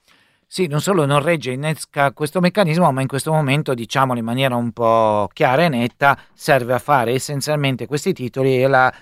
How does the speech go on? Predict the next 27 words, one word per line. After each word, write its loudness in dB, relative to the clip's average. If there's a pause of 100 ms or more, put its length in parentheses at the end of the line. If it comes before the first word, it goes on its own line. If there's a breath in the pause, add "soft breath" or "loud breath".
grande 2
campagna 0 (220 soft breath)
contro -2
i 0
giudici -6
per -2
il -2
referendum, -2 (320 soft breath)
ehm, 0
perché -2
non, 2
non 4
troviamo 2
altro -2
motivo, -4
giusto? -8
Cioè -2
non 0
è 2
che 2
è 6
un 2
sospetto, -4
a -2
un -6
certo -6
punto, 0